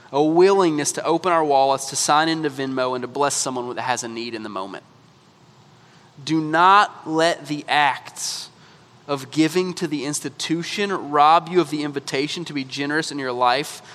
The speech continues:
to all that you come across. It would be just as wrong for you to say, "I don't have to be generous here because I wrote a check to the church last week," as it would for me to sit in the front row of the church and say, "I'll be generous when I have more, Lord." Like that, like,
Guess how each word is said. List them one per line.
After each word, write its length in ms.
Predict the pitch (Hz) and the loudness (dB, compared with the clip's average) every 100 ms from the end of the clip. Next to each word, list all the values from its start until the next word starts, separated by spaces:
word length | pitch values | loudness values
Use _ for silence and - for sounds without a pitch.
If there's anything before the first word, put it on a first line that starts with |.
| - | -18
to 100 | - | -16
all 280 | - 143 143 | -4 0 0
that 100 | 139 | -2
you 120 | 131 | -10
come 200 | 127 120 | -8 -8
across. 460 | 117 - 85 - 151 | -8 -6 -6 -6 -8
It 40 | |
would 120 | 143 | -8
be 100 | 135 | -8
just 320 | 131 139 170 - | -8 -6 -4 -2
as 120 | 165 | 0
wrong 520 | 160 156 165 214 302 - - - - - - _ _ _ | 4 6 6 4 0 -10 -20 -20 -20 -20 -20 _ _ _
for 100 | 160 | 0
you 140 | 170 | 0
to 60 | 165 | 0
say, 200 | 170 143 | 2 2
"I 120 | - | 2
don't 100 | 151 | 0
have 80 | 151 | 0
to 40 | |
be 100 | 143 | -6
generous 280 | 127 147 139 | -4 -6 -4
here 120 | 147 | -6
because 200 | 143 135 | -6 -2
I 80 | 127 | -2
wrote 140 | 127 | -2
a 60 | 120 | -4
check 280 | - 143 - | -6 -6 -6
to 60 | |
the 60 | 120 | -10
church 380 | - 131 143 165 | -8 -6 -4 0
last 240 | 160 - | 0 0
week," 180 | 175 170 | -4 -4
as 100 | 143 | -6
it 80 | 139 | -4
would 140 | 143 | -6
for 80 | 143 | -6
me 80 | 135 | -6
to 60 | |
sit 100 | 120 | -6
in 60 | 139 | -6
the 80 | 117 | -6
front 240 | - 139 | -4 -2
row 60 | 139 | -2
of 40 | |
the 60 | 123 | -6
church 160 | 131 | -8
and 100 | 123 | -10
say, 220 | 123 117 - | -6 -6 -2
"I'll 280 | 127 131 135 | 2 4 2
be 120 | 131 | -2
generous 300 | 117 120 117 | -6 -8 -8
when 80 | 101 | -10
I 40 | |
have 220 | 110 104 | -8 -10
more, 200 | 98 69 | -12 -16
Lord." 220 | 76 69 - | -14 -14 -6
Like 240 | 143 - | -6 -6
that, 180 | 160 147 | -6 -4
like, 140 | 147 | -4